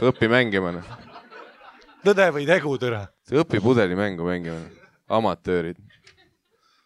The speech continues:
Speaker 2: Mulle on aga alati meeldinud olla see paha tüdruk.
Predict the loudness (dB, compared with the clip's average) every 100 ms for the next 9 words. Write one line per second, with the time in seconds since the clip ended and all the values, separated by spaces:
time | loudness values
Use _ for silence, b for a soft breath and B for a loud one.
0 | _ _ _ -18 B B B 2 4 2
1 | 0 -2 0 2 2 0 -2 -4 -4 -6
2 | -2 0 0 -4 -4 -2 -2 -4 -8 -10
3 | -12 -16